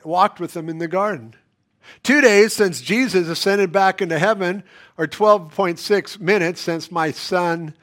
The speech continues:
our son, and Danny and Christina's brother has been in heaven.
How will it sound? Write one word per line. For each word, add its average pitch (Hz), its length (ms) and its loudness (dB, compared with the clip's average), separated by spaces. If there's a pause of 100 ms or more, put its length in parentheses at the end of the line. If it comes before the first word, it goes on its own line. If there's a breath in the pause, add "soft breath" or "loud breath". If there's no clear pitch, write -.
(220 soft breath)
our 170 180 2
son, 165 340 -4
and 135 260 -6 (240)
Danny 160 260 -4
and 139 100 -10
Christina's 151 440 -4
brother 156 340 -4
has 147 100 -10
been 135 180 -8
in 156 100 -10
heaven. 190 380 -8